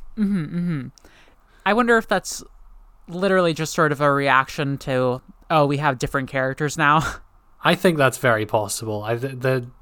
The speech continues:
Speaker 2: there was definitely, like, a cohort of people who opened The Lost Hero, saw that the perspective thing was called Jason and not Percy, and fucking lost it. And have just
Speaker 1: Yeah.
Speaker 2: not been normal since.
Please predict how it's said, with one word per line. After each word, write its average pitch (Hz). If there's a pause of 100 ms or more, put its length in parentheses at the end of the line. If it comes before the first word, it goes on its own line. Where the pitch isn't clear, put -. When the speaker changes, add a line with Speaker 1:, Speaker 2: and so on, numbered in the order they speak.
(140)
Speaker 2:
there 135
was 131
definitely, 135
like, 113
a 117
cohort 120
of 120
people 117
who 117
opened 113
The 123
Lost 110
Hero, 110
saw 127
that 123
the 120
perspective 120 (160)
thing 110
was 107
called 107
Jason 120
and 107
not 110
Percy, 113
and 107
fucking 113
lost 107
it. 123 (1000)
And 123
have 120
just 165
Speaker 1:
Yeah. 131
Speaker 2:
not 139
been 123
normal 113
since. -